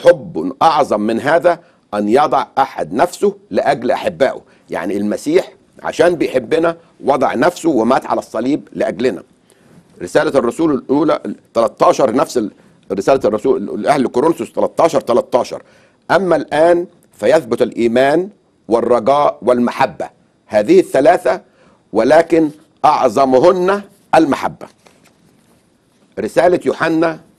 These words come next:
أربعة، "أيها الأحباء، لنحب بعضنا بعضا، لأن المحبة هي من الله، وكل من يحب فقد ولد من الله ويعرف الله، ومن لا يحب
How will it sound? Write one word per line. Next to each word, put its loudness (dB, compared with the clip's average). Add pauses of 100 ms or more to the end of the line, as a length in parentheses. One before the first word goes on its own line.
(120)
أربعة، -2 (1500)
"أيها 4
الأحباء، -2
لنحب 0 (100)
بعضنا 0
بعضا، -4 (160)
لأن -2
المحبة -2 (240)
هي 0
من 2
الله، 0 (500)
وكل 4
من 2 (420)
يحب -2
فقد -4
ولد 0
من 0
الله -2 (300)
ويعرف 0
الله، -2 (360)
ومن 0
لا 0
يحب 0